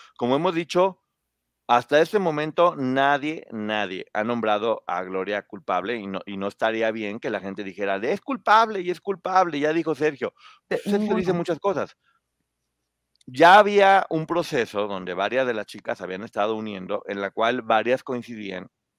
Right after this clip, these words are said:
Speaker 1: en que ella, eh, era,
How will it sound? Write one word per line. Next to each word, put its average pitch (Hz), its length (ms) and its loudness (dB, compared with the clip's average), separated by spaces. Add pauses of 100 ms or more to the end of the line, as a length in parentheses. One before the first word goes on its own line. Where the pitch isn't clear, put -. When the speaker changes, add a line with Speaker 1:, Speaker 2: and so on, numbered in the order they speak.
(680)
Speaker 1:
en 113 160 -4
que 110 240 -2
ella, 107 340 -2 (100)
eh, 87 680 -8
era, 92 880 0